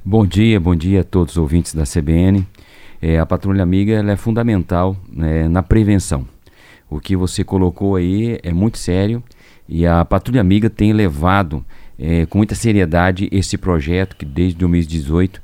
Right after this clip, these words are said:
no nosso município, né, já está, é, em, andando e andando bem.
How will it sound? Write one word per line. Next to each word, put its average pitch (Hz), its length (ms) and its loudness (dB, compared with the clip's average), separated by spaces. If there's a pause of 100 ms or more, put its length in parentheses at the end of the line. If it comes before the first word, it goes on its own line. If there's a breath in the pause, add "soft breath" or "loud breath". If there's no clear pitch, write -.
(160 soft breath)
no 80 60 -4
nosso 85 320 -2
município, 85 640 -2 (340)
né, 76 160 -6 (480 soft breath)
já 85 400 0
está, 82 480 0
é, 78 600 -4 (760)
em, 82 200 0 (220)
andando 92 540 2
e 90 60 2
andando 85 320 0
bem. 95 340 0